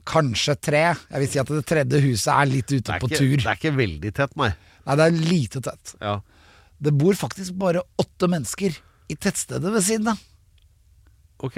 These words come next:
Speaker 2: så mens på dette tettstedet som vi nå snakker om, bor det, hvor mange bor det der?
Speaker 1: Der bor det ingen,
Speaker 2: Nei.
Speaker 1: for det, det er ruiner.
Speaker 2: Ja, å ja.
Speaker 1: Det ble bombet i nitten førtién av engelskmennene.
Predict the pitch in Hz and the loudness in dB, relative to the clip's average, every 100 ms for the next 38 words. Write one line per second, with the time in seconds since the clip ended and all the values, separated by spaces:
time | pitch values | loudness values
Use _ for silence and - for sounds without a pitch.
0 | 131 - 151 147 - 160 135 160 - 98 | -2 -2 0 -2 -2 -6 -2 -4 -4 -8
1 | 101 90 113 107 131 127 92 85 101 139 | -6 -4 -2 0 0 0 -2 -2 -2 0
2 | 113 110 110 110 120 117 107 107 104 156 | 0 0 -2 -4 -2 -2 0 0 0 -2
3 | 139 165 175 175 139 85 - _ - - | -4 0 4 4 2 -2 -12 _ -4 -2
4 | 147 160 151 147 147 151 170 180 180 190 | 0 0 0 0 0 0 2 4 4 0
5 | - _ _ - 139 151 143 147 98 156 | -6 _ _ -6 -6 -2 -2 0 2 2
6 | 143 175 156 127 180 139 117 160 180 - | 4 4 4 4 4 4 2 0 -2 -8
7 | - 160 156 170 160 _ _ - 151 170 | -4 -2 0 -2 -6 _ _ -8 -4 -4
8 | - - - 139 - - 165 - 151 165 | -6 -14 -6 -4 -4 -2 -2 0 2 4
9 | 165 123 - 160 - 135 120 113 131 135 | 2 0 2 4 4 2 2 0 -2 -2
10 | 156 180 | 0 0